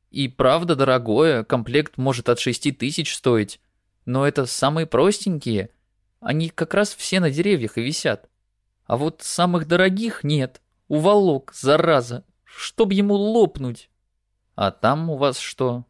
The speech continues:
спросил я, мотнув головой влево. «Бассейн», ответил Венцеслав. Я оставил хозяев и направился туда.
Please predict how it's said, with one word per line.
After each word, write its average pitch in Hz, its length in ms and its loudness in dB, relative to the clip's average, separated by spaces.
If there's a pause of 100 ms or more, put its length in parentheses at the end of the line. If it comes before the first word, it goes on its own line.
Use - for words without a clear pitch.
(280)
спросил 107 540 -4
я, 139 280 -2
мотнув 107 400 -6
головой 107 420 -2
влево. 107 440 -6 (1300)
«Бассейн», 185 640 -2 (340)
ответил 117 400 -4
Венцеслав. 117 580 -4 (840)
Я 151 220 -2
оставил 120 400 0
хозяев 120 640 0
и 117 40 -4
направился 117 640 0
туда. 101 480 -6